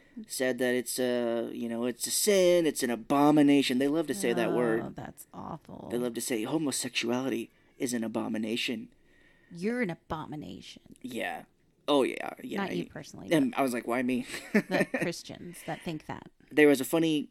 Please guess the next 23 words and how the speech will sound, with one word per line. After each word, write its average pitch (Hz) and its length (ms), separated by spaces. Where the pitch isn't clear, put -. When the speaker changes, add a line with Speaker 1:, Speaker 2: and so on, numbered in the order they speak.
Speaker 1:
I 135 60
hate 156 320
Piers 170 260
Morgan 170 440
'cause 123 160
he's 131 160
up 135 140
his 139 120
own 143 180
ass 143 200
too, 151 260
but 143 180
there's 127 220
a 123 60
funny 143 320
Piers 131 260
Morgan 127 320
interview 120 420
where 117 160
he's 123 240
like, 117 320
"Well, 156 120
Kirk, 208 280